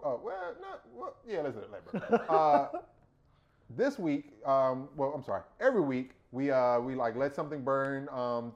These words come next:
Speaker 1: to kinda get something, you know,
Speaker 2: Yes.
Speaker 1: get rid of something. I don't know why I'm
Speaker 2: Yes.
Speaker 1: struggling to say things, but, uh, get rid of something that we, uh, kind of been, you know, um, having for
Speaker 2: Mm-hmm.
Speaker 1: the, for the time
Speaker 2: Hold
Speaker 1: being.
Speaker 2: on to.
Speaker 1: Thank you.
Speaker 2: Mm-hmm.
Speaker 1: Um, and, uh, so Warren,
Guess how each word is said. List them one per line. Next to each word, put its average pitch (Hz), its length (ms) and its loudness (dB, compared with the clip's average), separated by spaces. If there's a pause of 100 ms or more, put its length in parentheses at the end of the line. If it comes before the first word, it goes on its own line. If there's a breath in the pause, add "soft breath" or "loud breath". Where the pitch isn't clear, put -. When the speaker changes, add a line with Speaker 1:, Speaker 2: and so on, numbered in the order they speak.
Speaker 1:
to - 60 -16
kinda 135 200 -4
get 135 220 -4
something, 127 360 -6 (200)
you 127 80 -8
know, 107 160 -4 (1000)
Speaker 2:
Yes. 104 100 -14
Speaker 1:
get 135 120 -2
rid 131 240 -4
of 139 160 -2
something. 143 380 -6
I 139 40 -10
don't 131 120 -10
know 151 100 -4
why 113 60 -4
I'm 107 80 -8
Speaker 2:
Yes. 98 60 -20
Speaker 1:
struggling 104 280 -12
to 98 120 -16 (200)
say 101 140 -10
things, 101 220 -16 (320 soft breath)
but, 123 160 4
uh, 117 180 4
get 135 180 0
rid 143 180 2
of 139 120 0
something 143 400 -4
that 127 180 2
we, 131 200 -2
uh, 117 200 4
kind 131 240 -4
of 123 120 -6
been, 123 260 -4
you 156 80 -10
know, 113 240 0 (380)
um, 107 420 -2
having 113 520 -4 (460)
for 120 100 -6
Speaker 2:
Mm-hmm. 107 100 -4
Speaker 1:
the, 107 60 -10 (120)
for 113 100 -4
the 101 100 -12
time 107 260 -10
Speaker 2:
Hold 185 180 -2
Speaker 1:
being. 165 100 -4
Speaker 2:
on 160 80 -8
to. 170 240 -10 (140)
Speaker 1:
Thank 117 200 -8
you. 117 100 -10
Speaker 2:
Mm-hmm. - 140 -12
Speaker 1:
Um, 107 440 -4 (180)
and, 110 240 -8
uh, 107 380 -4
so 110 400 -6 (100)
Warren, 123 400 -8